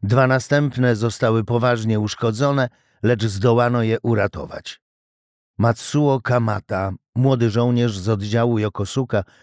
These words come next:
znajdujący się na pokładzie jednego z ocalałych transportowców, zaciskał w bezsilnej wściekłości dłonie na relingu, bezskutecznie usiłując dojrzeć niewidzialnego wroga.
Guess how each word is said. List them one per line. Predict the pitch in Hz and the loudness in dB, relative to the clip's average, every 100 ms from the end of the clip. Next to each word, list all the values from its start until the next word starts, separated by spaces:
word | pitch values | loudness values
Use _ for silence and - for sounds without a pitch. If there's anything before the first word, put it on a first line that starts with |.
| _ | _
znajdujący | 98 113 120 113 147 165 - 147 | -2 0 2 2 0 -2 -4 -4
się | 131 | 0
na | 117 | 0
pokładzie | 107 110 139 143 123 | -2 -2 -2 0 0
jednego | 110 113 131 123 | 2 2 0 0
z | 107 - | -4 -4
ocalałych | 120 120 117 135 117 | -2 0 0 0 -2
transportowców, | 123 117 117 - - 147 143 - 113 - _ _ _ - | -2 -2 -2 -2 -2 -2 -2 -4 -6 -8 _ _ _ -6
zaciskał | 95 127 - 175 - 151 151 | 0 -2 -2 -6 -4 -2 0
w | 117 | 0
bezsilnej | 101 123 - 156 151 139 131 | 0 -2 -4 -2 0 2 0
wściekłości | 110 - - 107 127 135 - 123 95 | -2 -6 -6 -4 -4 -4 -4 -4 -2
dłonie | 117 131 123 101 | 0 2 0 0
na | 101 | -2
relingu, | 98 101 117 131 123 113 107 _ _ _ _ | 0 0 2 2 0 0 -4 _ _ _ _
bezskutecznie | 185 180 - - 151 147 - - 117 | 0 0 -2 -4 -2 0 -2 -2 -2
usiłując | - 113 123 117 113 107 92 | -2 -4 -2 0 0 0 -2
dojrzeć | 123 123 107 104 - _ _ - | 0 0 0 -4 -6 _ _ -2
niewidzialnego | 120 120 120 113 104 107 101 101 | 2 2 2 2 2 2 0 -2
wroga. | 87 92 87 90 | -2 -4 -4 -6